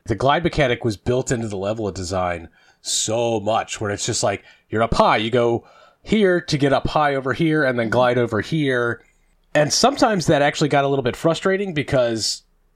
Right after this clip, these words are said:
to go around to get to that high area,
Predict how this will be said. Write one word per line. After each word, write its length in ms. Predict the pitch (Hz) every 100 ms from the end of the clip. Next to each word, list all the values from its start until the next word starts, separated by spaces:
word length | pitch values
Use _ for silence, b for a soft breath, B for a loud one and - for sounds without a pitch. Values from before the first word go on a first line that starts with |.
| _ -
to 140 | 139
go 260 | 107 135 127
around 440 | 110 151 143 127
to 40 | 107
get 140 | 107
to 60 | 120
that 160 | 101
high 260 | - 147 135
area, 500 | 101 101 98 92